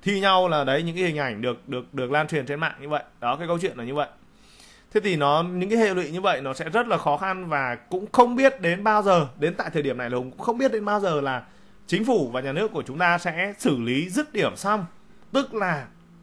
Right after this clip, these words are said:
ông nào vi phạm thì truy tố, đúng không ạ? Ví dụ ông Phạm Thịnh Phát bắt, ông Tân Hoàng Minh bắt. Vậy thì còn những ông nào vi phạm nữa là xử lý cho xong đi. Còn những ai, những cái đơn vị nào mà họ khắc phục được, họ có nguồn tiền,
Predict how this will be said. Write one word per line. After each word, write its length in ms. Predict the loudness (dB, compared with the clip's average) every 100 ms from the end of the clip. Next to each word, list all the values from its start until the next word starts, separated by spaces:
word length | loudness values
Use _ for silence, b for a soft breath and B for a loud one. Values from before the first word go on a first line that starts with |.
| 8
ông 220 | 8 8
nào 460 | 4 4 2 0 -10 -20 -20 -10
vi 120 | -4
phạm 260 | 4 4 2 -8 -20 -20 -20 -20 -6
thì 260 | 0 0 0
truy 120 | -2 4
tố, 280 | 6 4 -4 -20 -6
đúng 100 | 2
không 140 | 4 2
ạ? 60 | -4
Ví 120 | -2
dụ 160 | -2
ông 220 | -2 -2 -2
Phạm 180 | -4
Thịnh 140 | -6 -2
Phát 220 | 0 0 -4 _ _ _ _ _
bắt, 200 | 8 8 6 -18 _ 2
ông 180 | 2
Tân 120 | 2 0
Hoàng 180 | 0
Minh 200 | 0 -4 -2
bắt. 180 | -2 -2 -8 b b b 0
Vậy 140 | 0
thì 240 | 0 -4 -8 _ _ _
còn 260 | 8 8 8
những 100 | 4
ông 180 | 4 4
nào 180 | 0 0
vi 80 |
phạm 260 | 0 -2 -2
nữa 140 | -6 -8 -14 -2
là 120 | -2
xử 160 | 0 -2
lý 160 | -2 -2
cho 60 |
xong 180 | -2 -2
đi. 140 | -2 -4 b b b b 2
Còn 200 | 2 4
những 140 | 2
ai, 300 | 4 4 4 -2
những 180 | -6 -2
cái 80 | 0
đơn 140 | -2
vị 120 | -2 -2
nào 240 | -2 -2
mà 100 | -6
họ 160 | -8 0
khắc 220 | 0 2
phục 160 | 0
được, 200 | 2 0 0
họ 140 | 0
có 100 | 0
nguồn 240 | 0 0 2
tiền, 260 | 2 2